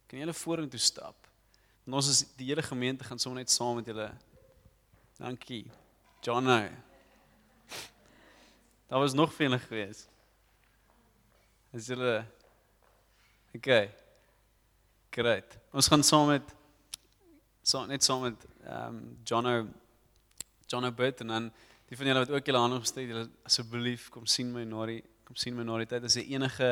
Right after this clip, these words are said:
behoefte het of jy het genesing nodig of selfs as jy finansiële deurbraak het, hier is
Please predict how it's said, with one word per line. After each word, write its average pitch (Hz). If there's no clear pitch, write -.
behoefte 120
het 120
of 117
jy 110
het -
genesing 117
nodig 117
of 107
selfs 123
as -
jy 110
finansiële 113
deurbraak 113
het, 110
hier 123
is -